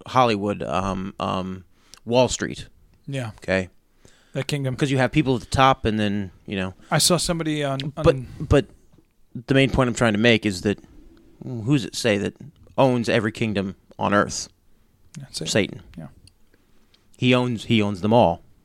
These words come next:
Speaker 1: He has control of them all. So you can't have a kingdom that's not controlled by Satan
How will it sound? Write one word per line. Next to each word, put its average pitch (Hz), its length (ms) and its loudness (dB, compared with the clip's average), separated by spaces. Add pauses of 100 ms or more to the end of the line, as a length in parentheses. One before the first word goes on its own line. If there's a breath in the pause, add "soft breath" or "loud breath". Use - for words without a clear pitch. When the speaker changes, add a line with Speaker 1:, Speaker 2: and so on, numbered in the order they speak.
(120)
Speaker 1:
He 101 100 -2
has 98 120 0
control 123 320 2
of 98 60 -4
them 90 140 -8
all. 87 200 -4 (680 soft breath)
So - 120 -14
you - 60 -8
can't 127 220 0
have 120 140 4
a 117 40 -2
kingdom 127 300 2
that's 104 160 0
not 101 160 0
controlled 98 260 -2
by 95 120 0
Satan 92 360 -4